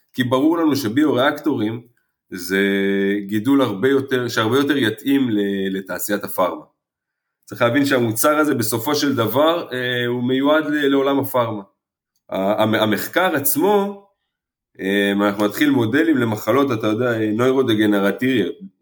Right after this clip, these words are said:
דגנרטיביות, כמו אלצהיימר, פרקינסון, אה, דמנסיה,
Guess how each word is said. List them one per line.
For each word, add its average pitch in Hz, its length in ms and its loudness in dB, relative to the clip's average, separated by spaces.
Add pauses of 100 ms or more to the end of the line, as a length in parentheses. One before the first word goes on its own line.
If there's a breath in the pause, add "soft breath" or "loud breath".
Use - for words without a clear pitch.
(140)
דגנרטיביות, 101 1120 0 (420)
כמו 110 640 2
אלצהיימר, 131 720 2
פרקינסון, 120 840 0
אה, 98 40 -4 (560)
דמנסיה, 123 640 0